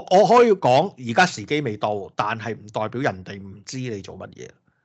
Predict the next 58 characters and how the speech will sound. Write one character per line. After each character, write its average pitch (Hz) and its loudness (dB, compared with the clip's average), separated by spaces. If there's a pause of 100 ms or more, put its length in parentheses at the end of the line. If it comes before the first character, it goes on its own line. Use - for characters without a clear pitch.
(140)
全 110 -8
世 127 0
界 127 4
都 143 2
知 139 -8
道 120 -4
發 107 -6
生 123 -6
咩 110 -6
事 - -16
㗎 - -20
啦， 69 -16
而 62 -16
家。 - -18 (960)
不 208 2
過 147 2
有 139 6
啲 160 2
嘢 123 2
真 165 -4
係 139 -4
要 117 -6
睇 104 -12
timing 120 -6
嘅。 95 -20 (600)
我 151 -6
只 165 -6
能 135 -2
夠， 120 -6
我 160 -2
唔 165 -6
係 120 0
俾 127 -6
假 143 -2
希 160 -4
望 117 -8
大 104 -12
家， 127 -6
但 98 -14
係 92 -20 (520)
我 120 -2
身 175 -4
處 139 -8
外 110 -6
國， 104 -8
我 117 0
係 117 -8
睇 123 -6
到 135 -4
係 120 -6
咁 - -16
咯。 110 -16 (2000)
有 139 -8
啲 165 -6
嘢 113 -6
係 104 -14
睇 123 -10
時 127 -16